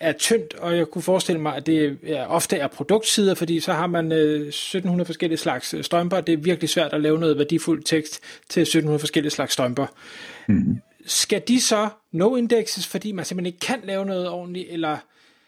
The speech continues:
Speaker 1: skal man vurdere, hvordan ens kvalitet er i forhold til konkurrenterne?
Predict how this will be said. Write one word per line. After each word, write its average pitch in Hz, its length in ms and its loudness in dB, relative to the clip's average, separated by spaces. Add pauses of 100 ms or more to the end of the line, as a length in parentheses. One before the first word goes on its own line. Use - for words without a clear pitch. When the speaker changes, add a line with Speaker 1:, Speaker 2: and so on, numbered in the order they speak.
(320)
Speaker 1:
skal 196 340 0
man 165 200 -4
vurdere, 214 340 4
hvordan 185 400 0
ens 214 200 0
kvalitet 190 440 0
er 175 60 0
i 175 60 0
forhold 185 180 -2
til 175 100 -8
konkurrenterne? 147 600 -4